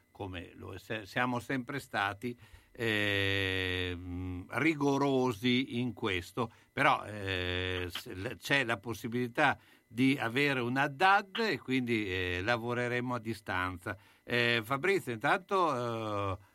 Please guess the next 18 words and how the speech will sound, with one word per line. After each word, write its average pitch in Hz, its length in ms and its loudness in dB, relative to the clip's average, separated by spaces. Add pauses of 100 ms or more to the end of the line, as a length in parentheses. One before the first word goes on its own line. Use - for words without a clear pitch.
(140)
raccontaci 147 920 -2
un 131 200 0
po', 139 420 2
eh, 104 420 0 (280)
eh, 110 340 -6
questi 139 540 0
primi 160 480 0
giorni 143 580 2
del 123 460 2
duemilaventidue, 139 1600 2 (260)
eh, 117 220 -4
come 131 460 0
intanto 117 420 -2
li 123 100 -2
hai 135 80 0
vissuti, 214 560 -4
ma 151 120 -2
soprattutto, 127 800 -2